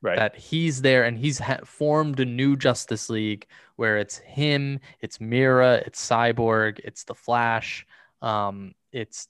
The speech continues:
Speaker 2: Deathstroke, and it's the Joker.
Speaker 1: Yes.
Speaker 2: What were your feelings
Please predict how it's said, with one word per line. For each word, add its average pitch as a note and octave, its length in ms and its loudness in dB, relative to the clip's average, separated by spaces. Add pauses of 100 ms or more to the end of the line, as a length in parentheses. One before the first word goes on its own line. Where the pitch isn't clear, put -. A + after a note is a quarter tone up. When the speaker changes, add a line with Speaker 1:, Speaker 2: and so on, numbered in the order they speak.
Speaker 2:
Deathstroke, A2+ 960 -2 (400)
and G#2+ 460 -4 (100)
it's - 340 -8
the B2 80 -4
Joker. B2 680 -4 (800)
Speaker 1:
Yes. G#2 640 0 (1040)
Speaker 2:
What B2+ 600 0 (140)
were E3+ 180 2
your F3+ 180 -2
feelings A2 920 -6